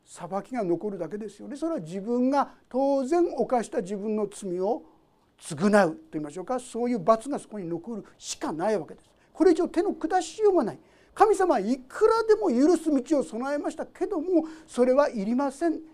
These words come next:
私は間に合ってますと言うならば、その人にはそれ以上もはや出す手がないんだという、そういう意味であります。えー、その裁きというのはこうである。光が世に来ているのに、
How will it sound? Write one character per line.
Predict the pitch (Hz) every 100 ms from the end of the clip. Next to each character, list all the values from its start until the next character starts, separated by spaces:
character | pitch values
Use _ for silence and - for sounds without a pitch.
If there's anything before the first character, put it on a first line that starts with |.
| _
私 | 196 190 226 254
は | 240
間 | 208
に | 226
合 | 285
っ | 302
て | 330
ま | 302
す | 302
と | 359
言 | 254
う | 302
な | 285
ら | 208
ば、 | 208 233 - _ _ _
そ | - 165
の | 170
人 | 170 247
に | 240
は | 226
そ | 208 240
れ | 262
以 |
上 | 254 311 269 - -
も | 220
は | 247
や | 226 196 - _ _ _ _
出 | - 147
す | -
手 | -
が | 190 151
な | 175 277
い |
ん | 277
だ | 254 320
と | 349 349
い | 240 170
う、 | - -
そ | - 165
う | 160
い |
う | 170
意 |
味 | 170
で | 208
あ |
り | -
ま | -
す。 | _ _ _ _ _ _ _ _ _ _ _ -
え | 139 131
ー、 |
そ | -
の | 214
裁 | - 226 226
き | -
と |
い | 202
う |
の | 240
は | 220
こ | - 254
う |
で | 247
あ | 202
る。 | - _ _ _
光 | - - 349 349
が | 330
世 | 247 311
に | 311
来 | - -
て | 330
い |
る | 247
の | 190
に、 | 170 170